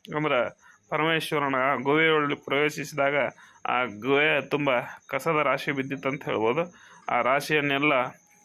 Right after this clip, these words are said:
ಆ ಒಂದು ಮದುಮಗಳ ರೂಪದಲ್ಲಿ ಬಂದಂಥ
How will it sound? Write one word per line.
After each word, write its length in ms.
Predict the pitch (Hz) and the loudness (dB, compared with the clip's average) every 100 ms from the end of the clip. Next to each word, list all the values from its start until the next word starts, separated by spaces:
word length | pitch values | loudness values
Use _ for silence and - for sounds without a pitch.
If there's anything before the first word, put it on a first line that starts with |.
| - | -4
ಆ 100 | 143 | 2
ಒಂದು 520 | 131 139 139 131 113 107 - 143 131 | 2 4 4 2 2 -2 -10 -6 -2
ಮದುಮಗಳ 600 | 139 151 147 147 139 117 | 0 2 2 2 4 2
ರೂಪದಲ್ಲಿ 560 | 139 143 131 131 127 | 2 0 0 2 2
ಬಂದಂಥ 440 | 120 127 135 131 | 0 0 0 -2